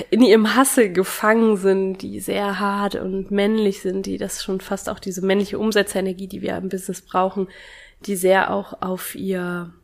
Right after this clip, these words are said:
Leben generell übertragen und dadurch einfach sich nicht ganz fühlen, ja, das ist ein normales, ein normaler Prozess, der da,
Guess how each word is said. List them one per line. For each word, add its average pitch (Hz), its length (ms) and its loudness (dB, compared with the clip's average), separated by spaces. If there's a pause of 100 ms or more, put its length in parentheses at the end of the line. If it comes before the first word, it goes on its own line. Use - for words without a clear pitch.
(640)
Leben 214 500 4
generell 185 420 4
übertragen 185 720 -2
und - 140 -8
dadurch - 300 -6
einfach 185 200 -6
sich - 220 -4
nicht - 160 -2
ganz 214 320 2
fühlen, 170 340 -4
ja, 185 140 -4
das 196 220 -6
ist - 100 -8
ein 190 80 2
normales, 185 680 -2 (680)
ein 190 440 4
normaler 190 380 6
Prozess, - 640 0
der 165 160 2
da, 180 400 0